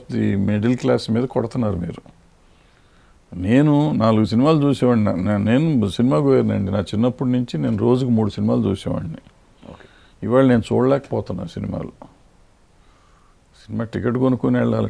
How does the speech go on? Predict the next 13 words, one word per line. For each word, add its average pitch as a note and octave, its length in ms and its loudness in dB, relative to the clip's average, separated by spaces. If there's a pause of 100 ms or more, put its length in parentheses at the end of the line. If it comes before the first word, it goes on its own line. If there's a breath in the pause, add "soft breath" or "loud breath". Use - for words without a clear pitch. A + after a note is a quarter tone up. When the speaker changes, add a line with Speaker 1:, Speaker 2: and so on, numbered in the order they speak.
Speaker 1:
టికెట్ B2+ 220 -2
కొనుక్కుని A#2 380 0
వెళ్ళాలి A#2+ 280 4
ఎప్పుడైనా A2 380 6
కానీ, F2+ 220 4
ఎవడో G2 340 2
ఫ్రీగా A#2+ 260 6
చూపించడు. F#2 560 -2 (520 soft breath)
ఆ - 40 -10
కొనుక్కుంటానికి D#3+ 800 0
ఎంతెంత C#3 380 4
డబ్బులు C#3 320 6
పెట్టి, D#3 220 0